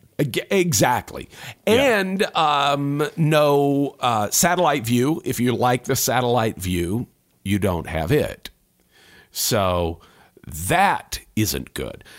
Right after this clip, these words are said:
Speaker 1: So,
Speaker 2: Mm-hmm.
Speaker 1: and then, of course, you lose your Slacker and your TuneIn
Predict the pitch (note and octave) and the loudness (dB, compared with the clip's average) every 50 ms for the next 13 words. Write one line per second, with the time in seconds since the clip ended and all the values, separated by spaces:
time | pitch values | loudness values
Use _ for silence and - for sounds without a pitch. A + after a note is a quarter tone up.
0 | - - - - - - - F#3+ F#3 F#3 F3+ F3 F#3 F3+ D#3 - G3 F#3+ F#3 E3+ | -20 -20 -10 -6 -4 0 2 2 4 4 4 4 2 2 2 0 0 2 2 2
1 | F3 E3 D3+ - - D3+ C3 A#2+ - C3+ B2 A#2+ G2+ F#2 F#2+ F#2+ F#2+ F#2 - - | 0 0 0 -2 0 0 0 0 -2 -2 -2 -2 -2 -2 -2 -4 -4 -4 -6 -6
2 | - F2+ E2+ E2 D#2 D2 - - - - C3 C3+ D3 C3+ C3 C3 - D#3 C#3+ C3+ | -8 -8 -10 -8 -8 -6 -4 -4 -4 -2 0 0 2 2 0 -2 0 0 2 2
3 | C3 C3 B2+ C3 B2+ B2 - - F#2 E2+ E2+ D2+ D2 E2+ F#2 - - - D#3+ D3 | 2 2 0 0 -2 -4 -6 -6 -6 -6 -4 -6 -8 -10 -8 -8 -4 0 0 2
4 | D3 D3+ C#3+ B2+ B2 B2 A#2+ A#2 A2+ A2+ A2+ A2 G#2+ G#2+ | 2 2 2 0 0 0 0 0 0 0 0 0 -2 -2